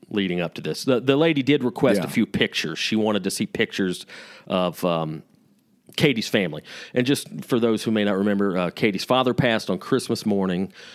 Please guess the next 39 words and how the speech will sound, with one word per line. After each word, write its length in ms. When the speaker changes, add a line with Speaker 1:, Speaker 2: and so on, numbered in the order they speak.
Speaker 1:
Her 160
mother 360
passed 440
three 180
years 220
ago, 580
uh, 160
right 220
around 180
Mother's 380
Day. 340
And 220
about 460
twenty 360
years 300
ago, 400
her, 280
uh, 220
older 260
sister 360
died 460
on, 220
on 220
Easter. 400
Speaker 2:
Mm-hmm. 240
Speaker 1:
What 180
is 160
it 80
with 140
all 120
these 160
holiday 380
deaths? 540
I 100
don't 120
know. 180
But, 300
um, 380
Speaker 2:
Really? 260